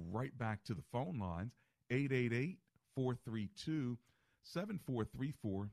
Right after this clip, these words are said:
That's my number live in studio. Uh, if you're trying to remember the number, you're driving, fr-, trying to say, "What are those numbers again?" Just remember the word bridge. Some of y'all are probably driving over, over one right now. Eight eight eight, four three,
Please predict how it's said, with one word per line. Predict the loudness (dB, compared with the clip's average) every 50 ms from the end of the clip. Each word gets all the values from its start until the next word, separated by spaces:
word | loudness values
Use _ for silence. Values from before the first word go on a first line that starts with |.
| -8 -4
That's | -2 -2 -2 -2 -2
my | 0
number | 0 2 2 2 2 2
live | 0 0 0 0 -2 -2
in | -6 -8
studio. | -10 -6 -4 -4 -2 -2 -2 0 0 0 -2 -4 _ _ -20 _ _ _ _ _ _ _ -6
Uh, | -4 -4 -2 -2 -2 -2 0 -2 -2 -4 -6 _ _ _ _
if | -10 -8 -4
you're | -4 -4 -4 -6
trying | -12 -16 -12 -10 -6 -4 -2 -2 0
to | 2
remember | 4 4 6 6 6 4 4 4 2
the | 2 2
number, | 2 2 2 2 0 0
you're | 0 -2 -4
driving, | -2 -2 0 2 2 2 2 0 0 -2 -4 _
fr-, | -12 -14 -14 -10
trying | -8 -8 -6 -6
to | -8
say, | -8 -8
"What | -10 -10 -12 -10
are | -6
those | -6 -6 -6 -6
numbers | -8 -8 -6 -6 -6 -8
again?" | -6 -4 -2 0 0 0 -2 -2 -6 -20 -20 _ -10
Just | -10 -8 -6
remember | -2 0 2 2 2 2
the | 4
word | 4 4 4 2 2
bridge. | 0 0 0 0 0 -2 -6 -10 -14 -20 _ _ _
Some | _ -6 -4 -2 -2
of | 0
y'all | 0 0 0
are | 0
probably | 0 0 0 0
driving | 0 0 -2 -2 0 0 0
over, | 0 0 0 -2 -4 -8 -8 _ -2
over | -2 0 0 0
one | 0 0 0 0
right | -2 -2 -4 -4
now. | -8 -8 -8 -10 _ _ -20 -20 -20 -20 _ _ _
Eight | 2 2 2 2 2
eight | 0 0 2
eight, | 2 2 2 0 -2 _ _ _ -20 -20 _
four | 0 2 4 4 4 4 2 0 -2 -6 _ _ -20 -20 -16 -4
three, | -2 2 2 4 4 4 4 2 0 0